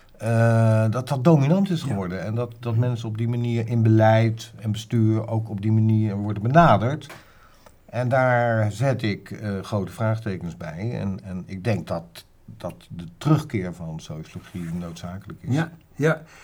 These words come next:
Speaker 2: Nou schrijf jij een boek wat heel erg gericht is op, eh, bestuur en op beleid.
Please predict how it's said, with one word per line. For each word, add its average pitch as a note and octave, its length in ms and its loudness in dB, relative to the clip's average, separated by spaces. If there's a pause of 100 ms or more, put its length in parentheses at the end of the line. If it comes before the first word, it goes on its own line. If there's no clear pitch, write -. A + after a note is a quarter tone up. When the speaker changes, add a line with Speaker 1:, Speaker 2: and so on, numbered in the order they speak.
(120)
Speaker 2:
Nou C#3+ 140 0
schrijf C#3+ 320 -2
jij E3+ 340 2
een C#3 300 4
boek D#3+ 260 2
wat C3 260 -2
heel A2+ 280 2
erg C3 220 -4
gericht A#2+ 380 -2
is F3+ 160 -4
op, F3 260 0
eh, E3+ 240 4 (400)
bestuur D#3 680 2
en C3 120 -2
op A#2 160 -4
beleid. A2+ 640 0